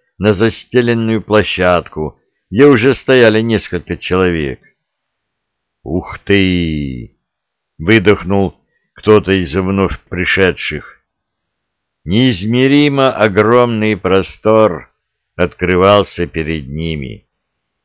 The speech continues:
Земля простиралась на множество арайхонов. Конец её терялся в недоступном взгляду дали.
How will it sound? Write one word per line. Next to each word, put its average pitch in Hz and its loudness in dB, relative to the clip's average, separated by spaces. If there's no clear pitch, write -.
Земля 127 4
простиралась 110 2
на 95 0
множество 104 2
арайхонов. 87 0
Конец 127 4
её 117 0
терялся 110 0
в 78 -6
недоступном 110 0
взгляду 92 0
дали. 78 0